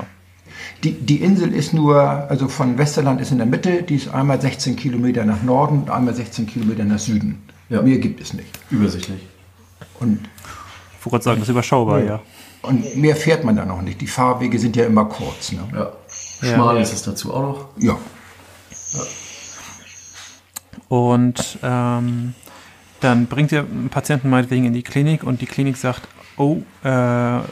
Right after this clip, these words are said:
Speaker 3: vielen Dank für den Patienten, aber so richtig vollumfänglich versorgen können wir den Patienten nicht."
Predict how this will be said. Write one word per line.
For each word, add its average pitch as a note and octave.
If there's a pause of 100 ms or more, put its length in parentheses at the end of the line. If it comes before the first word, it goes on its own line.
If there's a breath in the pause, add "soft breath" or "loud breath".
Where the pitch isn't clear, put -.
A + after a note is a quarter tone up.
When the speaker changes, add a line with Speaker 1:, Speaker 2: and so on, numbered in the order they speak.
Speaker 3:
vielen B2+
Dank B2+
für -
den B2+
Patienten, C#3+
aber A#2+
so A#2+
richtig B2+
vollumfänglich C3+
versorgen B2+
können B2
wir B2
den A#2
Patienten A2+
nicht." C#3